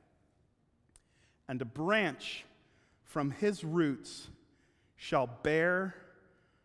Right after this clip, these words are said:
fruit." There's one stump in that field that there's about to be new life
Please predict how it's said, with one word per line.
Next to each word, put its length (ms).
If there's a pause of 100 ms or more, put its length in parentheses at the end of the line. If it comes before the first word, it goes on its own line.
fruit." 580 (1500)
There's 200
one 300
stump 340
in 120
that 200
field 380 (1800)
that 140
there's 220
about 300
to 60
be 360 (160)
new 360
life 680